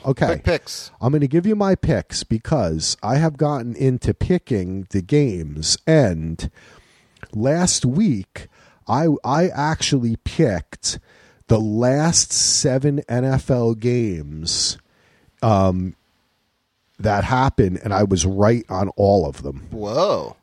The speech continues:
Speaker 1: Now, if I could have been a millionaire, but of course I'm not, because when I do my little betting, I only bet, like, a dollar.
Speaker 2: Well, you know, if they would have given us a bigger stimulus check, you might have maybe been able to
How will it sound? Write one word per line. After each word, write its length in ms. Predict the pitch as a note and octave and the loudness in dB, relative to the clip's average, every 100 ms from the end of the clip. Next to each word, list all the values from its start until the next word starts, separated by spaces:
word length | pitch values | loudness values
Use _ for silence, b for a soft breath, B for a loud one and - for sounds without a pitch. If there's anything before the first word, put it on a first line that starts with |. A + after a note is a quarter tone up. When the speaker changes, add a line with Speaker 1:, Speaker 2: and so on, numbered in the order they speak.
| G2 | 0
Speaker 1:
Now, 340 | B2 G#2 E2+ - | 2 2 0 2
if 200 | - - | 0 0
I 140 | G2 G#2 | -4 -2
could 260 | - F3+ | 0 2
have 100 | E3+ | 2
been 140 | B2 B2+ | 2 2
a 60 | |
millionaire, 800 | A2+ B2+ D#3 C3+ G#2 F#2 E2+ E2 | 2 4 4 4 2 0 0 -2
but 220 | F2+ G2 F#2 | 0 2 0
of 140 | - | 0
course 600 | - G#2 F#2 E2+ - - - | 2 4 4 2 -2 -4 -6
I'm 240 | F2 F#2+ | -4 -2
not, 380 | G2 G2+ F2 - | 0 -2 -4 -6
because 400 | F#2+ - F#2+ - | -6 0 0 0
when 140 | F#2+ F2+ | -2 -2
I 100 | F#2 | 0
do 160 | F#2+ | 0
my 160 | F2+ F2 | 0 -2
little 240 | F2+ F2 | -2 -2
betting, 380 | D#2+ F#2 E2+ E2 | -2 -4 -4 -4
I 80 | E2+ | -2
only 220 | F2 E2+ | -2 -2
bet, 200 | D#2+ E2 | -2 -4
like, 160 | F2 E2+ | -4 -4
a 60 | |
dollar. 640 | D2 D2+ D2 C2+ - - - B B | -4 -4 -2 -4 -6 -8 -12 B B
Speaker 2:
Well, 160 | C3+ B2+ | 0 2
you 100 | C3 | 2
know, 180 | C3+ C3 | 2 0
if 100 | - | 0
they 120 | B2+ | 0
would 140 | B2+ | 0
have 80 | A#2 | -2
given 220 | C3 A#2+ | -4 -4
us 140 | A2+ A#2 | -6 -8
a 20 | |
bigger 220 | A#2 G#2 | -8 -6
stimulus 500 | - C3+ D#3+ A#2 - | -6 -2 0 0 -2
check, 320 | - G2+ F#2+ | -6 -6 -4
you 80 | A2+ | -4
might 160 | G#2 G2+ | -2 -4
have 140 | G2 | -4
maybe 180 | G2+ G2 - _ | -4 -6 -8 _
been 100 | - | -2
able 200 | E3 C3+ | 0 2
to 60 | A2 | 0